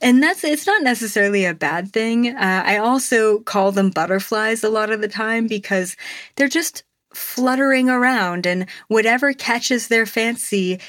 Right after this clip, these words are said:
is the direction that they're gonna go in. Whatever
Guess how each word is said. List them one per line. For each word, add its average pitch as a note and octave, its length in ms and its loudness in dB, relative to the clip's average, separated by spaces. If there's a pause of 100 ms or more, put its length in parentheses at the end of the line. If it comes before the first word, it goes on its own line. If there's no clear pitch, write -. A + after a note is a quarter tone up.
(120)
is G3 200 0
the G#3 120 2
direction G3+ 540 0
that G3 160 0
they're G#3 100 2
gonna G#3 260 0
go G#3 300 0
in. F3 220 -2
Whatever G#3+ 480 0